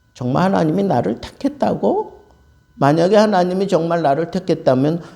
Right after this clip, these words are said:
어떻게 내가 이렇게 세상에, 내가 이렇게 또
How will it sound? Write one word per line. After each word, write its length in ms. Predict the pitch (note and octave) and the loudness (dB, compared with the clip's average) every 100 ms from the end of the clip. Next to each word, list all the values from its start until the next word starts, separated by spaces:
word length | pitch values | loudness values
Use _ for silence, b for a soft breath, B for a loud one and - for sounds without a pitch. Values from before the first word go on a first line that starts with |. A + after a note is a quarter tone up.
| B | B
어떻게 400 | D3+ D3+ - B3+ | 0 0 0 2
내가 280 | A#3 A3 G#3+ | 4 4 4
이렇게 360 | F#3+ - F#3+ | 2 0 -2
세상에, 800 | F#3 F#3 D#3+ D#3+ C#3+ C#3 D3 - - - _ _ | 0 -2 0 0 2 0 0 -2 -10 -20 _ _
내가 260 | - F3+ G#3+ | 2 4 4
이렇게 500 | G3 G3 - G3+ - | 4 2 2 0 2
또 380 | G#3 A3 B3 | 4 6 4